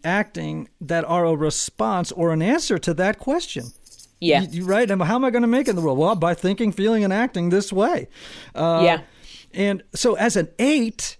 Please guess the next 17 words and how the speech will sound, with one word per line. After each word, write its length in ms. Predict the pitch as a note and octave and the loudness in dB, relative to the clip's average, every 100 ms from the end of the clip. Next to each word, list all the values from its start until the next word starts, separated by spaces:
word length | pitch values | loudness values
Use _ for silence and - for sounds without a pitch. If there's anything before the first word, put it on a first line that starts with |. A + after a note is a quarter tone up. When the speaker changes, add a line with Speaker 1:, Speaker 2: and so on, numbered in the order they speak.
| - | -6
Speaker 1:
as 140 | E3 | -2
you 100 | G#3 | 0
look 180 | A3 G3+ | 2 2
back, 640 | D#3+ D#3 B3+ B3+ A3 - - - - - | 0 -2 0 0 -2 -6 -16 -20 -20 -10
how 240 | - A3+ C#4 | -2 2 2
would 140 | A3+ | 0
you 100 | A3+ | 0
say 240 | - A3+ B3 | 0 2 2
to 100 | A#3 | 0
somebody, 580 | - G#3 F#3 G3 F#3+ F3+ | -2 -2 -2 -2 0 -2
"This 260 | G3+ - | -2 -4
is 100 | A#3 | -4
how 200 | - F#3+ | -4 -2
I 100 | F#3 | -2
answered 400 | E3+ F3 - E3 | -2 -2 -4 -6
the 80 | D#3 | -6
question, 580 | - D#3+ D#3 D#3 D3+ | -4 -4 -4 -6 -6